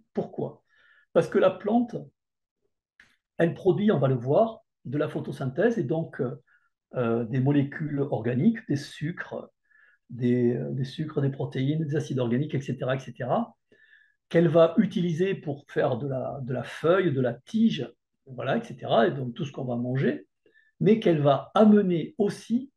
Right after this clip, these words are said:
à son système racinaire. Pourquoi ? Et elle va en amener beaucoup, jusqu'à quarante à cinquante pour cent, voire quatre-vingts pour cent de tout ce qui est produit en surface peut aller dans le sous-sol. Eh bien, pour nourrir tous les micro-, les micro-organismes qui sont autour de ces racines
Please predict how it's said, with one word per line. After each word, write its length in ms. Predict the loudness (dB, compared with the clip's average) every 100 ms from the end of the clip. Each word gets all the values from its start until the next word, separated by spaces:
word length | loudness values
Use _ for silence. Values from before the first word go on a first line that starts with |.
| _
à 80 | -8
son 180 | -4 -6
système 420 | -6 -6 -4 -4
racinaire. 580 | -6 -10 -10 -12 -12 -20 _ _
Pourquoi ? 560 | -10 -8 -6 -6 -8 _ _ _ _ _ _
Et 80 | 0
elle 80 | 2
va 100 | 4
en 80 | 4
amener 300 | 4 6 4
beaucoup, 580 | 4 2 0 0 -2 -2
jusqu'à 300 | -6 -8 -4
quarante 400 | 0 2 2 0
à 40 |
cinquante 520 | -6 -6 -4 -2 -4
pour 140 | -6 -4
cent, 220 | 0 2
voire 240 | 2 -2 -2
quatre-vingts 460 | -2 -2 -4 -4
pour 200 | -4 -8
cent 320 | -4 -4 -4 -10 _ _ _
de 80 | -2
tout 160 | 4 4
ce 80 | 4
qui 100 | 0
est 40 |
produit 280 | 2 2 4
en 80 | 2
surface 540 | 0 0 2 0 -2 -2
peut 240 | 4 4
aller 220 | 4 2
dans 140 | 0 -2
le 80 | -4
sous-sol. 480 | -8 -16 -14 -14 -16 _ _ _ _ _ _ _ _ _ _ _ _ _
Eh 60 | 0
bien, 180 | 6 6
pour 240 | 4 4
nourrir 460 | 8 8 6 2 0 _
tous 180 | 0 4
les 140 | 4
micro-, 480 | 2 -2 -2 -2 -2
les 80 | -6
micro-organismes 600 | -6 -2 -2 0 0 0
qui 100 | -2
sont 160 | -4 -2
autour 260 | 0 0
de 60 | -2
ces 160 | -2 -2
racines 440 | -4 -4 0 0